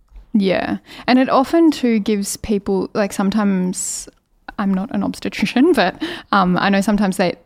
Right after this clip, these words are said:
if people have an epidural on board and you get to fully dilated, they give you an hour before you start pushing, or an hour or so,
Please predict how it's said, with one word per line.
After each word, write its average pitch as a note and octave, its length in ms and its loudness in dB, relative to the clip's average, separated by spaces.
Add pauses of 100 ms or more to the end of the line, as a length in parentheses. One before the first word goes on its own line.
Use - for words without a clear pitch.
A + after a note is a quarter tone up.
(120)
if - 220 -6
people G#3 240 0
have F3+ 140 0
an F3 80 0
epidural F3 460 -2
on F3 140 2
board F3+ 380 2
and F3+ 160 0
you F3 60 0
get E3+ 140 -2
to G3 120 -4
fully F3+ 320 -4
dilated, E3+ 560 0
they F3+ 140 0
give F#3 580 -4
you F3+ 480 -2
an - 180 -2
hour F#3 360 0
before F3+ 280 -2
you F3+ 120 -4
start - 280 -4
pushing, - 480 -2
or F3+ 120 0
an F3 80 -2
hour F3 220 0
or F3 60 -4
so, - 420 -4